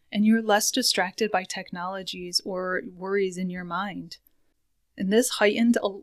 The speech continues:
awareness, it allows you to see and to experience the beauty and joy in everyday moments.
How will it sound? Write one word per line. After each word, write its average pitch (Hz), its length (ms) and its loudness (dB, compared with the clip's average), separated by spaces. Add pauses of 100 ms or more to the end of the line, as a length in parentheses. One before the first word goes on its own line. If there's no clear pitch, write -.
awareness, 190 760 -2
it 214 140 -2
allows 202 640 2
you 185 160 -8
to 196 160 -4
see - 600 -2 (680)
and 214 160 2
to 208 160 4
experience 202 1200 0 (600)
the 202 100 0
beauty 196 420 -4
and 185 160 -4
joy 180 300 2
in 175 340 -6
everyday 180 460 -6
moments. 170 680 -12